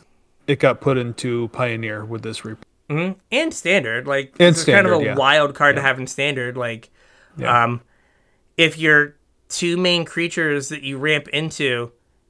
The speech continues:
Speaker 2: in your ramp deck are angels,
Speaker 1: Mm-hmm.
Speaker 2: you get to always resolve your Atraxa, right?
Speaker 1: Right.
Speaker 2: The best way to deal with an Atraxa was Disdainful Stroke.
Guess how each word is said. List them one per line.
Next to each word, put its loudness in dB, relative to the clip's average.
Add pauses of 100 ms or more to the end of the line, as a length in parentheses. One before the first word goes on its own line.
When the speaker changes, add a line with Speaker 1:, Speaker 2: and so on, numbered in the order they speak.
(160)
Speaker 2:
in -4
your -2
ramp -4
deck -6 (420)
are 0 (100)
angels, -4 (580)
Speaker 1:
Mm-hmm. -4 (640)
Speaker 2:
you -6
get -4
to -4
always 2
resolve 2
your 0
Atraxa, -2 (560)
right? -2
Speaker 1:
Right. 0
Speaker 2:
The 0
best 0
way 2
to 0
deal -2
with -4
an -2
Atraxa -2
was -10
Disdainful -6
Stroke. -8